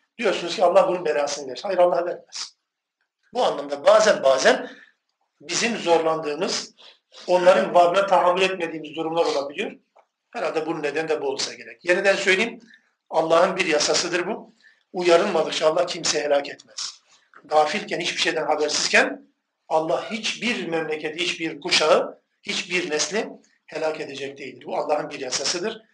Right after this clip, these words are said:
Onun için Müslümanlar, tekrar ediyorum, eğer birinin kurtuluşuna mı neden olacaksınız?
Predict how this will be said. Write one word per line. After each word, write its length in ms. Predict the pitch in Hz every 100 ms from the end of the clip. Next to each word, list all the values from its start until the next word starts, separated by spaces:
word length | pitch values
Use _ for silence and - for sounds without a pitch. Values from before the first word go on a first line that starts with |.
| _ _ _ -
Onun 240 | 160 226
için 280 | 277 - 180
Müslümanlar, 640 | 170 - 180 175 156 143
tekrar 320 | - 160 170 165
ediyorum, 440 | 170 190 240 - _ _ _ _ -
eğer 540 | 165 185 175 - - _ _ -
birinin 460 | 156 202 202 185
kurtuluşuna 600 | 180 180 180 160 - 190 247
mı 120 | 180
neden 220 | 160 160
olacaksınız? 800 | 151 147 143 - 170 208 -